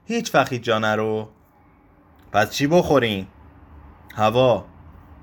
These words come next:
هر بار یک جور، هر خاطره یک رقم. هر صبح وقتی اسب و قاطرهاش را با ناز و نوازش رج می‌کرد که راه بیفتد، جرأت نداشت واگردد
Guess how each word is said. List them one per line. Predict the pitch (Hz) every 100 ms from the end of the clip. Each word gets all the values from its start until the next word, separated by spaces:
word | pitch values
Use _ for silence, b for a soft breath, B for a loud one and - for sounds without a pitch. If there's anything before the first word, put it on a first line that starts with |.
| - - - - - - - - - - - - - - - -
هر | 156 190
بار | 190 190 170
یک | 156 156
جور، | 110 98 87 B B B B B -
هر | 120 123
خاطره | 123 120 113 117 110
یک | 113 113 107
رقم. | 95 87 85 73 - - -
هر | - 139
صبح | 131 170 180 180 B B B
وقتی | 127 131 - 151 143 B B -
اسب | 135 160 -
و | 175
قاطرهاش | 151 135 123 107 104 98
را | 104
با | 98 107
ناز | 110 123 160 165
و | 175
نوازش | 147 120 113 104 95 -
رج | 95 92
می‌کرد | 95 92 98 92
که | - 92 B B B
راه | 120 131 131 123 120
بیفتد، | 131 127 - 165 175
جرأت | - 160 151 170 180 175
نداشت | 180 151 113 113
واگردد | 104 104 104 101 95 101